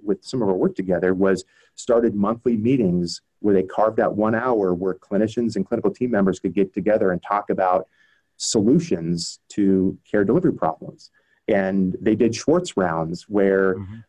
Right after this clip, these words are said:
Speaker 1: uh, they had a chance to sort of take a bow for what they flailed on that week to create vulnerability. And I'm not
Speaker 2: That's great.
Speaker 1: alone. And that once a month, one hour, they were able to reduce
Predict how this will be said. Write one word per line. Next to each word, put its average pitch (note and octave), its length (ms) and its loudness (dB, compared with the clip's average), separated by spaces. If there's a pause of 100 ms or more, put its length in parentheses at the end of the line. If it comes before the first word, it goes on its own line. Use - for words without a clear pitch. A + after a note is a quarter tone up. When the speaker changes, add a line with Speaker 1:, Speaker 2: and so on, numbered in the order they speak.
(140)
Speaker 1:
uh, F#2+ 120 2
they G#2 100 2
had G#2+ 140 2
a G2+ 40 -2
chance A2 300 -2
to G#2+ 40 -2
sort G2+ 180 0
of F#2+ 80 -2
take A2 180 0
a G2+ 80 0
bow A2 360 2
for G2 200 -2
what A2 220 0
they G2+ 200 0
flailed G#2+ 640 0
on F2 220 0
that E2+ 240 -2
week F2+ 300 -4
to A2 80 -2
create A2 240 2
vulnerability. A2 880 2
And F#2+ 120 -2
I'm G2 120 0
not G2 160 0
Speaker 2:
That's G2+ 80 0
great. G#2 120 0
Speaker 1:
alone. G#2 260 -4 (400)
And G2+ 540 0
that G2 180 2
once A2+ 360 -2
a D3 40 2
month, A#2 320 -2
one G#2+ 220 -2
hour, G2+ 480 0
they F#2+ 140 2
were G#2 140 2
able G#2+ 180 0
to G#2 60 -2
reduce F#2+ 720 -2